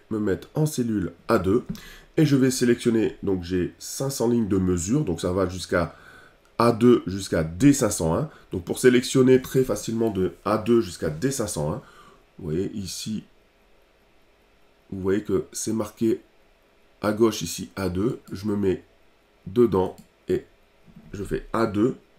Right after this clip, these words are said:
deux points, D, puisque je, ça va jusqu'à la colonne D, et j'ai dit donc j'avais jusqu'à D cinq cent un, et bien je mets,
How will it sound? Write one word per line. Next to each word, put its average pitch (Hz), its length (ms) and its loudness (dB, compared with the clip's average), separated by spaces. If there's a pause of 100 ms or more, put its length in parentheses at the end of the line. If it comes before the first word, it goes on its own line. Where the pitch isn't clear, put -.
(140)
deux 151 180 8
points, 120 380 2 (1000)
D, 101 520 4 (480)
puisque - 240 -16
je, 80 180 -14
ça 80 120 -8
va 85 120 -6
jusqu'à 85 240 -6
la 80 80 -4
colonne 73 280 -10
D, 107 200 -4
et 95 80 -4
j'ai 98 140 -4
dit 107 240 -2
donc 98 220 -4
j'avais 95 360 0 (760)
jusqu'à 95 640 -6
D 113 400 4 (560)
cinq - 260 -4
cent 87 240 -2
un, - 140 -4 (140)
et 120 100 -4
bien 107 160 -4
je 98 120 -8
mets, 90 200 -6